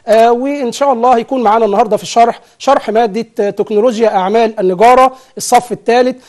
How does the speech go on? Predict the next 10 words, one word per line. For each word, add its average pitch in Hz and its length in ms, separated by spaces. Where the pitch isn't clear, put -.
والشرح 233 760
النهاردة 226 360
هيكون 214 260
خاص 240 280
بعمل 220 500
مراجعة 226 500
خاصة 247 500
بامتحانات 214 1000
الدور 202 300
الثاني. 269 500